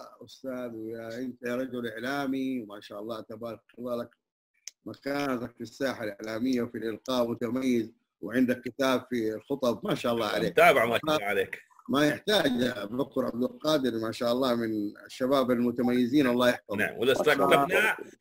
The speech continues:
Speaker 2: استقطبناه فضل الله معانا في المركز،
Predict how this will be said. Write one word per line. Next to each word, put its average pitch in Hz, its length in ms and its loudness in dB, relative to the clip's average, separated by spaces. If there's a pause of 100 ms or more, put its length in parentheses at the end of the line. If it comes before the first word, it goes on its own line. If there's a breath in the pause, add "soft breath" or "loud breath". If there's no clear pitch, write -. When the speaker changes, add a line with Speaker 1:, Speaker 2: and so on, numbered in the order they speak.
(320)
Speaker 2:
استقطبناه 180 680 2
فضل 190 320 2
الله 185 260 8
معانا 170 300 4
في 147 80 4
المركز، 139 680 0